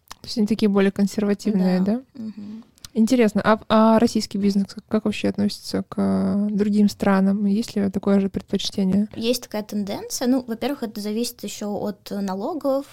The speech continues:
Speaker 2: Э, и мои друзья, и многие топ-менеджеры, например, не готовы переезжать, э, в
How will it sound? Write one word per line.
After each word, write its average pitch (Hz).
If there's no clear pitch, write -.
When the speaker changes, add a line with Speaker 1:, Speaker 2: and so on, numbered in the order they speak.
Speaker 2:
Э, 214
и 220
мои 202
друзья, 190
и 190
многие 196
топ-менеджеры, 196
например, 190
не 202
готовы 196
переезжать, 185
э, 180
в 180